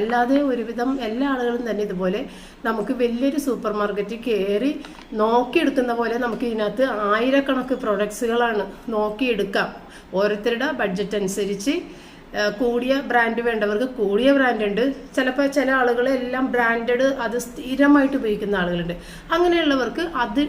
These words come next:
അങ്ങനെയുള്ള ബ്രാൻഡുകളുണ്ട്. പിന്നെ ഇതുപോലെ നമുക്ക്, ആ, കുറഞ്ഞ ചിലവിൽ അന്നേ, ആ, നല്ല സാധനങ്ങളൊക്കെ വേണം,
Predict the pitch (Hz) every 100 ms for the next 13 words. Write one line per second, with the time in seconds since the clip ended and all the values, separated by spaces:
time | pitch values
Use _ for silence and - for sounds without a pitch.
0 | 269 254 285 302 285 277 254 240 240 214
1 | 170 165 - - - 285 311 277 269 240
2 | 277 294 240 233 285 294 - - - -
3 | 285 247 240 233 233 - - - 269 294
4 | 320 311 302 269 262 269 370 277 269 277
5 | 294 285 - - - - 285 269 302 311
6 | 339 277 262 254 247 240 262 254 - -
7 | - 220 226 226